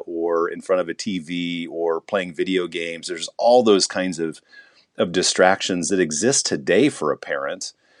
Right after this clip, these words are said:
that didn't exist, uh, at least not to the same degree when, when maybe we were, were that age.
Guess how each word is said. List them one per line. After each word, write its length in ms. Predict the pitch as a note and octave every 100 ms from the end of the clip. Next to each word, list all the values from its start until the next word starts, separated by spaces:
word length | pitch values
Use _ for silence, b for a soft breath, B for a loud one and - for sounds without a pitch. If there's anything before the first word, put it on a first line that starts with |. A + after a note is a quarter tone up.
| b b
that 240 | - -
didn't 220 | D2+ C#3 D#3
exist, 680 | D#2 D2+ E2 D#2+ - - -
uh, 180 | F2+ E2+
at 80 | F#2+
least 180 | A2+ -
not 160 | A2
to 100 | -
the 80 | E2
same 220 | E2 G2+
degree 340 | E2 D#2 E2+ E2+
when, 440 | E2 E2 D#2+ D#2+ - -
when 200 | F2 E2
maybe 200 | E2+ E2
we 180 | D#2 E2+
were, 300 | D#2+ D#2 C#2
were 180 | - F2+
that 180 | D#2+ D#2
age. 560 | D#2 E2+ C#2+ C2+ -